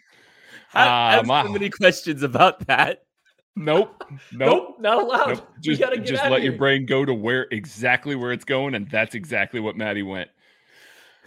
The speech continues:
Speaker 2: My whole ass bottle of vodka, sponsored by Hol-, <laughs> Holiday Vodka over here.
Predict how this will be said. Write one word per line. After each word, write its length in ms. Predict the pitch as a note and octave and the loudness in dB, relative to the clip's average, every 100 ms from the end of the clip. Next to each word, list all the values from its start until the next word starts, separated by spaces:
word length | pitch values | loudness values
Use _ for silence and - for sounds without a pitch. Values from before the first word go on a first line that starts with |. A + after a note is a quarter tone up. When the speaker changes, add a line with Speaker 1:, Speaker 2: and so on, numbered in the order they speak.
| - _ - | -20 _ -4
Speaker 2:
My 440 | D3 E3 E3+ E3 - | 0 0 -2 -8 -14
whole 400 | - C#3+ A3 B3 | 0 4 4 4
ass 220 | F#3 D#3+ | 0 -4
bottle 320 | C#3+ C#3+ C3 | -4 -2 -2
of 80 | A#2 | -4
vodka, 640 | B2 B2 A2+ B2 A2 G2+ - - _ | -2 -2 -4 -2 -2 -4 -8 -20 _
sponsored 480 | - A2 G#2 G#2 F#2+ | -12 -10 -8 -12 -12
by 260 | F#2+ F#2 - _ _ _ _ | -10 -10 -14 _ _ _ _
Hol-, 280 | G#2+ G2 G2+ - - | -6 -6 -8 -18 -16
<laughs> 220 | - D3 | -8 -2
Holiday 440 | C#3 A#2 A2+ A2+ A2 | -2 -2 -6 -10 -10
Vodka 360 | A#2 A2 G#2+ A2 | -10 -12 -10 -12
over 160 | A2 | -10
here. 180 | A2 | -12